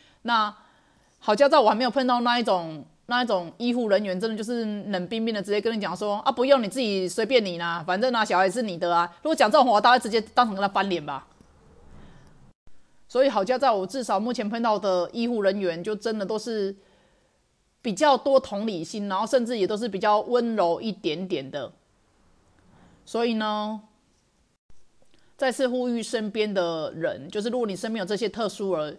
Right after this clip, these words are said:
不要管说是不是特殊儿啊，就是就算是一般的儿童，真的是关于父母教养部分，希望是大家可以给予尊重、给予肯定，然后给予协助。如果对方需要帮忙的话，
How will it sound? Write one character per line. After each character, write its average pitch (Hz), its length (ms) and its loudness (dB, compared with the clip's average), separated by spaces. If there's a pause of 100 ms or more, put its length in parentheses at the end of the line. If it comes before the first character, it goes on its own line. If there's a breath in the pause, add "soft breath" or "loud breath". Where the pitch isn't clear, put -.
(360 soft breath)
不 277 240 -2
要 285 260 2
管 180 380 0
说 240 180 -2
是 269 100 -6
不 226 80 -6
是 247 80 -4
特 240 160 -2
殊 220 240 -4
儿 156 280 -4
啊， 143 100 0
就 226 100 -6
是 247 280 -4
就 269 260 0
算 254 180 0
是 233 60 -6
一 247 100 -8
般 220 220 0
的 202 80 -2
儿 180 160 -4
童， 165 220 -10
真 220 120 -6
的 202 120 -6
是 208 280 -6 (460 loud breath)
关 262 180 4
于 240 60 0
父 277 160 -4
母 190 140 -6
教 220 180 2
养 165 140 0
部 208 160 -2
分， 196 200 -4
希 226 180 -8
望 208 140 -2
是 202 240 -4
大 214 200 -2
家 214 100 0
可 208 160 -2
以 170 180 0 (280)
给 180 360 2 (200)
予 175 240 -8
尊 180 300 -6
重、 165 260 -6 (240)
给 202 140 -2
予 208 160 -4
肯 160 320 -10
定， 180 260 -6
然 180 100 -10
后 196 280 -2
给 196 180 -2
予 165 160 -4
协 165 300 -6
助。 202 160 -4
如 196 80 0
果 185 100 2
对 196 180 -2
方 190 140 -6
需 - 80 -6
要 175 80 2
帮 180 200 -2
忙 151 180 -10
的 156 100 -8
话， 180 220 -6